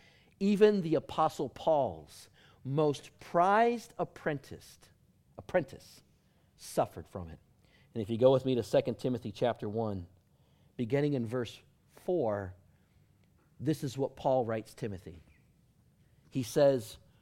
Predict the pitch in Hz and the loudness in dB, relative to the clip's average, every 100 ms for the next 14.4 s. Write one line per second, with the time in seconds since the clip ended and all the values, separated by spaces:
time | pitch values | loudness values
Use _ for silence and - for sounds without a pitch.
0 | _ _ - 143 131 - 165 180 196 196 | _ _ -6 -4 -4 -2 4 4 4 2
1 | 180 151 143 - - 131 95 80 78 - | 0 -2 -2 -4 -6 -4 -6 -10 -16 -18
2 | - - _ _ _ _ _ _ _ _ | -20 -20 _ _ _ _ _ _ _ _
3 | _ 139 180 214 220 294 185 175 165 160 | _ 0 4 6 6 6 6 4 4 0
4 | - - 165 175 156 143 151 131 120 127 | -2 2 4 2 0 -2 -2 0 2 2
5 | 139 160 160 _ _ _ - - 131 147 | 2 -2 -6 _ _ _ -20 -4 4 4
6 | 156 156 131 143 135 113 123 131 - 120 | 4 0 2 4 4 2 -2 -4 -6 -6
7 | 123 113 104 98 - 113 104 98 85 92 | -2 -2 -4 -8 -6 -6 -6 -8 -10 -8
8 | 82 95 85 82 - _ _ _ _ _ | -6 -6 -6 -10 -18 _ _ _ _ _
9 | 135 127 113 - 127 117 104 90 - 127 | -2 0 -2 -4 -4 -4 -6 -8 0 4
10 | 127 110 - - _ _ _ - - 127 | 4 2 -4 -18 _ _ _ -20 -6 -2
11 | 117 - _ - _ - 123 120 - 147 | -2 -4 _ -20 _ -6 -4 -2 2 6
12 | 147 113 - - - - - 135 117 107 | 6 4 0 -12 -20 -20 -6 -2 0 0
13 | 156 135 113 - 175 151 127 123 156 123 | 0 0 -4 -2 2 2 4 6 4 4
14 | 113 143 156 107 | 2 2 2 -2